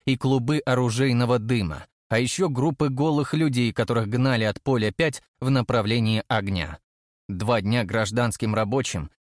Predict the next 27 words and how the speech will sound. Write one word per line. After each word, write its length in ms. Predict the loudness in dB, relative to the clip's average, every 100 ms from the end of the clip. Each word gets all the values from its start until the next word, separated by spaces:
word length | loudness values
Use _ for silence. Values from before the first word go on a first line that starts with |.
| -4
был 220 | 0 2
закрыт 440 | 2 0 0 -2 0
доступ 420 | -2 -2 -6 -2
в 40 |
лагерь. 400 | -2 -2 -4 -14 -18 _ _
Вспоминая 520 | -10 -2 0 2 2
о 20 | 0
чёрном 480 | 0 0 2 0
дыме, 280 | 0 -2 -2
который 360 | -4 -4 -2 -2
она 220 | -2 -2 0
видела 400 | 0 0 -2 -2
за 160 | -2
территорией 580 | -2 -2 -2 0 0 0
лагеря, 520 | 0 -2 -2 -6 -8 -14 _
и 100 | 0
о 80 | 2
замечании 640 | 2 0 0 0 0 0 -2
адъютанта, 720 | -2 -2 0 0 0 -2 -6
что 200 | -2 -2
у 40 |
заключённых 680 | 0 -2 -2 -2 0 0 0
будет 380 | 0 0 0 -4 -6
и 140 | -6
так 380 | 0 0 0 0
много 420 | 0 0 -2 -2
еды, 400 | -2 -2 -2 -2